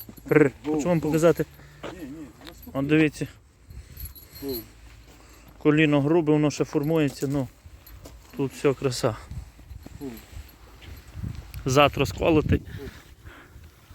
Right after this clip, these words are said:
Speaker 1: Шерсть коротка. Нога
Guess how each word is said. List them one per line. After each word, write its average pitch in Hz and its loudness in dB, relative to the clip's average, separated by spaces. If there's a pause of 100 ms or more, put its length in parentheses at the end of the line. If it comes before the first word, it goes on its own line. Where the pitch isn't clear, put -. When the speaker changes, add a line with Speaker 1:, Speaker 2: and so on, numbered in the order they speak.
(1120)
Speaker 1:
Шерсть - 2 (560)
коротка. 165 4 (1600)
Нога 151 4